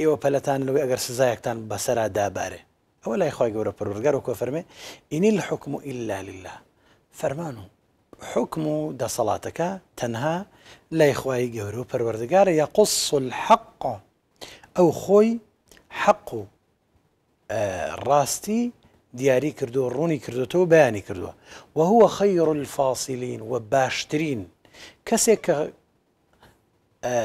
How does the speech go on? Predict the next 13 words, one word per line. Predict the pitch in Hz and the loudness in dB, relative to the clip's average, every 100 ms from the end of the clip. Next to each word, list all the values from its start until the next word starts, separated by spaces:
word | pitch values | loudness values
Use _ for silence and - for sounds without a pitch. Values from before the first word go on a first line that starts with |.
| 101 95 90 85 85 95 - - _ _ _ - - - - - - _ - | -2 -4 -4 -4 -4 -6 -8 -12 _ _ _ -16 -16 -14 -14 -14 -18 _ 0
حەق | - 240 196 | 6 6 6
و | |
ناحەق | 151 143 156 139 | 2 0 -2 -2
لە | 135 131 | -2 -2
یەک | 120 | -2
جیا | 123 123 | -2 -2
بکاتەوە، | - 131 - 208 196 | -2 -6 -4 -6 0
خوای | 233 165 | 0 0
گەورە | 135 143 | -2 -2
و | 160 | -2
پەروەردگارە. | 190 160 127 110 90 - _ _ _ - _ _ - _ | 0 0 0 -2 -4 -12 _ _ _ -20 _ _ -20 _
کەوابوو | - 175 190 233 269 - _ _ _ _ _ _ _ _ _ _ _ _ _ _ _ _ _ _ _ _ - | 6 10 10 10 2 0 _ _ _ _ _ _ _ _ _ _ _ _ _ _ _ _ _ _ _ _ -12
من | 143 160 240 247 254 | -2 4 6 6 4